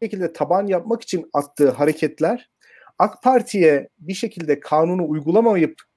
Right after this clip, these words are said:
keyfi davranmasından ötürü çok istediği sonucu veremedi Süleyman Soylu için.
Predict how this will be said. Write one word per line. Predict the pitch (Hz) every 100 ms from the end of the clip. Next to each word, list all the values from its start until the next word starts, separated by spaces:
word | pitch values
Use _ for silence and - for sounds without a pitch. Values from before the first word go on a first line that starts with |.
| _
keyfi | - 170 175 247 185
davranmasından | 160 165 170 175 - 196 170
ötürü | 156 214 269 - _
çok | - 220 208
istediği | - 170 165
sonucu | - 156 175 247
veremedi | 160 127 113 _ _ _ _ _
Süleyman | - 139 117 110
Soylu | - 117 110
için. | - -